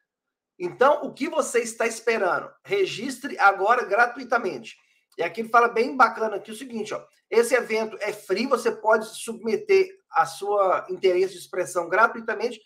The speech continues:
e deixa bem claro aqui, ó. It's illegal to pay for job offer. Você não pode pagar por um job offer, tá? Então, se alguém, "Ah, tem um job offer aqui por trinta mil dólares, vinte mil dólares",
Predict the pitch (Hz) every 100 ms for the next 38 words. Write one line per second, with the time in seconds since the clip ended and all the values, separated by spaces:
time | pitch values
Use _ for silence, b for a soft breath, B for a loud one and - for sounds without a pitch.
0 | b b - 269 254 262 277 226 247 240
1 | 233 202 - 190 - - 233 - - 339
2 | 262 226 247 302 311 _ _ _ _ 254
3 | 226 - 214 240 240 226 214 226 208 160
4 | 180 208 226 240 226 - - 202 220 190
5 | 208 - - 196 208 208 214 202 160 -
6 | 120 160 175 185 190 214 185 214 202 b
7 | b 220 247 233 226 220 226 226 220 214
8 | 190 226 202 - 285 311 233 220 226 208
9 | 220 233 196 - 269 - 226 190 214 247